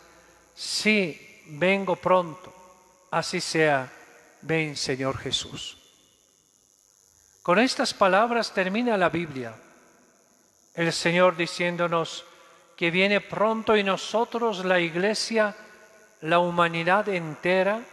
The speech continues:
diciendo que ojalá así sea y pidiéndole que venga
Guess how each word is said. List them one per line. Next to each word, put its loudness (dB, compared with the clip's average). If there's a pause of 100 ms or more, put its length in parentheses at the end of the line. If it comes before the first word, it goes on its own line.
(500)
diciendo -2
que 0
ojalá 0 (480)
así -8
sea 2 (480)
y -18
pidiéndole -2
que 0
venga 0